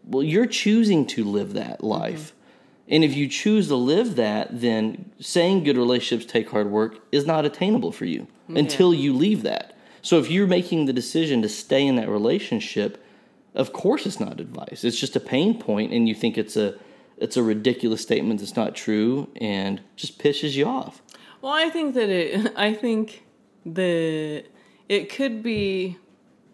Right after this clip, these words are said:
Speaker 2: maybe not necessarily advice, well, it, I think that it's advice. I think that, <laughs> that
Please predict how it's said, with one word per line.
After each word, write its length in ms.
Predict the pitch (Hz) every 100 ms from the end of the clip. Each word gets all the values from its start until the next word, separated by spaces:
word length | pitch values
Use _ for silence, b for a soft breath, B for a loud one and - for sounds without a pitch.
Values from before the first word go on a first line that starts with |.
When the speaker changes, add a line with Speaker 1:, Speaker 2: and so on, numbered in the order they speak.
| _
Speaker 2:
maybe 400 | 208 247 277 277
not 260 | 254 220 175
necessarily 1300 | 175 180 190 180 185 175 170 165 160 151 151 156 - _ _ _ _ _ _ _
advice, 1000 | 170 147 151 180 202 175 156 165 - - _ -
well, 200 | 262 269
it, 160 | 240 254 -
I 120 | 254
think 260 | 294 359 -
that 120 | 185
it's 160 | 160 170
advice. 460 | 151 151 170 220 277
I 100 | 269
think 280 | 269 247
that, 280 | 233 196 190 -
<laughs> 160 | 269 - - B B B B B -
that 640 | 196 214 190 180 - 190